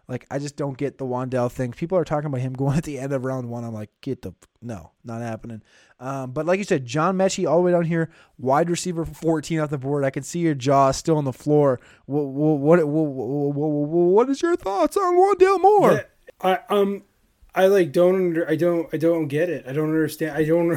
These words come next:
Speaker 2: <laughs> I literally don't understand. Everyone else below him,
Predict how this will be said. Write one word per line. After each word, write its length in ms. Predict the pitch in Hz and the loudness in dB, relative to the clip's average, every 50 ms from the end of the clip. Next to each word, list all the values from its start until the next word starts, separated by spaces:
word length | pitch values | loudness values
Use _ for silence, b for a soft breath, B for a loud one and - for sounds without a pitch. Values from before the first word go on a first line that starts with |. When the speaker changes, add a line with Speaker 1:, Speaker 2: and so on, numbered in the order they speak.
| 127 - - | -2 -4 -4
Speaker 2:
<laughs> 0 | |
I 180 | - - - | -4 -4 -2
literally 400 | 180 156 170 180 170 170 156 135 | 0 2 2 2 2 2 0 0
don't 200 | 156 202 170 - | 0 0 0 0
understand. 460 | 175 175 165 160 151 139 - - - - | 0 0 0 -2 -2 -4 -8 -12 -10 -6
Everyone 420 | 165 170 180 233 233 226 208 196 196 | -4 -4 -2 -2 -2 -2 0 0 -2
else 340 | 208 214 208 180 - - | -4 -4 -4 -6 -8 -12
below 420 | - _ 180 165 156 160 180 214 214 | -10 _ -2 2 4 4 4 4 2
him, 380 | 180 151 147 135 131 123 117 | 0 -2 -2 -2 -4 -4 -6